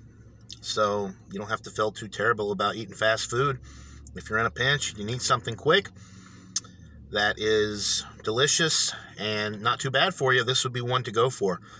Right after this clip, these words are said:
Absolutely. I wish they still had the grilled chicken wrap. It's basically this in wrap form. So a little bit more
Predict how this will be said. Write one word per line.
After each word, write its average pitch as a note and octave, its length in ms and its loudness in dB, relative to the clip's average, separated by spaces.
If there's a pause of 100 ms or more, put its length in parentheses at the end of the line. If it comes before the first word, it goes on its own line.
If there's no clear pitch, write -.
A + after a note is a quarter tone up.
(220)
Absolutely. G#2+ 680 0 (600)
I A2 80 4
wish A2+ 260 4
they B2 100 2
still C3 220 2
had A#2+ 240 2
the A2 80 0
grilled A#2 300 2
chicken A2+ 340 -2
wrap. A2 340 2 (1800)
It's - 100 -20
basically A#2 460 0
this B2 500 4 (280)
in A2 160 -2
wrap A2+ 280 2
form. C3 420 0 (540)
So A2 160 0
a - 20 4
little B2 220 2
bit A#2+ 160 2
more A2 400 4